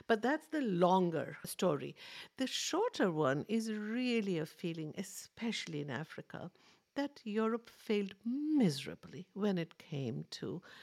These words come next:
showing any solidarity on debt cancellation, on vaccine patent removal, such that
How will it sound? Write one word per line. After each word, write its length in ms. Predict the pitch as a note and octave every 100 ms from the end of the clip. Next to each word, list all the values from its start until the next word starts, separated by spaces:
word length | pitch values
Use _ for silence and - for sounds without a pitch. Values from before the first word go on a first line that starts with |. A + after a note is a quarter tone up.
| -
showing 400 | - - F3+ F3 -
any 220 | F3+ D3
solidarity 920 | - A2 A2+ G2 F#2 - - - - - - - - - -
on 400 | D#3+ D#3 D#3 E3+
debt 220 | E3 -
cancellation, 1000 | - F3 - D#3+ C#3 D#3+ - D#3 D#3 C#3+
on 340 | A3+ A3 G#3+ - _
vaccine 560 | E3+ D#3+ - - C#3 D#3+
patent 520 | - C#3 - C3+ D3+ D#3
removal, 580 | D3+ D3+ D3 D3 D3
such 380 | D3+ - C3+ -
that 280 | - C3 -